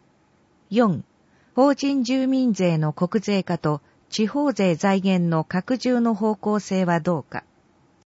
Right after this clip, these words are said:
区長。税制改正の動向を注視し、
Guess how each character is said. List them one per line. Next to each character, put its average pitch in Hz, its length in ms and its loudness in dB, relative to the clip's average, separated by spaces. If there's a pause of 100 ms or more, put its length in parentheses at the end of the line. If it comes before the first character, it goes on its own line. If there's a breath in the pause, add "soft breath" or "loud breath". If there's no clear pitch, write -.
(140)
区 - 120 -16
長。 190 360 -2 (1080 soft breath)
税 269 240 2
制 277 260 0
改 262 240 0
正 180 220 0
の 151 160 0
動 202 240 0
向 208 260 0
を 190 140 2
注 220 240 0
視 165 160 -4
し、 - 280 -6